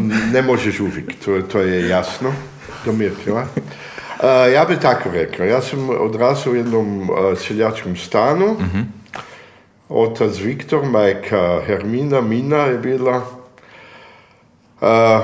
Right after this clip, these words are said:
Speaker 1: mali paorski stan. A, ja bih rekao, kad, kao dete,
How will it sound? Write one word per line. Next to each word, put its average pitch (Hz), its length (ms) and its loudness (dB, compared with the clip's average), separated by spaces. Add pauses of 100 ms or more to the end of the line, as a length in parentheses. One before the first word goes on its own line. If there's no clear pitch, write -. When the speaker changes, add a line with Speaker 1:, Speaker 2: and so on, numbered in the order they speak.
(160)
Speaker 1:
mali 117 420 6
paorski 104 540 2
stan. 143 580 2 (1160)
A, 101 760 2 (1000)
ja 104 240 2
bih 123 160 0
rekao, 123 600 2
kad, 127 300 0 (200)
kao 117 220 2
dete, 147 640 0